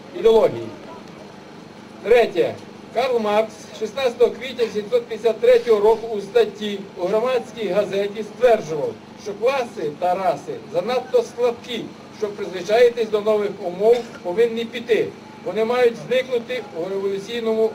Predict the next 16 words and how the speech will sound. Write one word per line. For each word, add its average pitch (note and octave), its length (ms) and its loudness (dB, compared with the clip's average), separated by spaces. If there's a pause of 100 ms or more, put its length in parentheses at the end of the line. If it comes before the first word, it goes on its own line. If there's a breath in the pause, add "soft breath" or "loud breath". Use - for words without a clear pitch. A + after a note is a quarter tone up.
(100)
голокості. G#3+ 680 2 (1400)
Четверте. B3+ 680 4 (440)
Володимир C4 420 2
Ленін G#3+ 480 4
та A3 80 -2
його A#3+ 180 6
послідовники A3 840 2 (120)
першими A#3+ 440 2
почали A3 500 2 (1700)
на F#3+ 200 -2
практиці A3+ 680 0
здійснювати A#3 500 2
теоретичні G#3 600 0
ідеї A#3 640 2 (640)
своїх A#3 300 -4 (580)
ідеологів A3 540 6